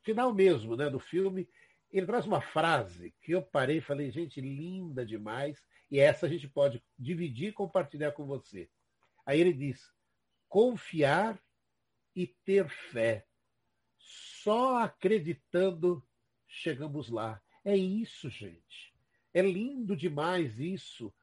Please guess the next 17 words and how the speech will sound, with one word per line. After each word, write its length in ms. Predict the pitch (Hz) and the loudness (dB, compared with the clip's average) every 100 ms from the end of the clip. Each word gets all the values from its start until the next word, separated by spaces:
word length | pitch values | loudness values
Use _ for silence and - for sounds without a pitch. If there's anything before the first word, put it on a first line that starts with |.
| _ _ _ | _ _ _
Confiar 1000 | 202 240 220 - 180 156 170 240 254 220 _ _ _ - | 2 2 0 -6 0 2 4 2 -2 -6 _ _ _ -10
e 80 | 214 | -6
ter 260 | - 226 | -2 -2
fé. 580 | - - 147 170 202 - _ _ _ _ _ _ _ - | -2 -4 2 4 2 -2 _ _ _ _ _ _ _ -8
A 80 | 196 | -6
todo 320 | - 226 247 | -2 -2 -2
instante, 800 | 254 - - 175 185 220 196 185 | -6 -12 -10 -2 -2 -2 -4 -6
a 40 | |
todo 260 | - 214 208 | -4 -4 -4
momento, 560 | 196 180 143 185 196 | -4 -4 -2 -2 0
a 40 | 170 | -2
gente 220 | 180 - | -4 -8
tem 120 | 214 | -10
que 80 | 175 | -10
confiar, 640 | - 190 - 151 160 175 - | -10 -12 -4 -2 -2 -4 -4
tem 220 | 214 247 | -2 -2
que 100 | 214 | -6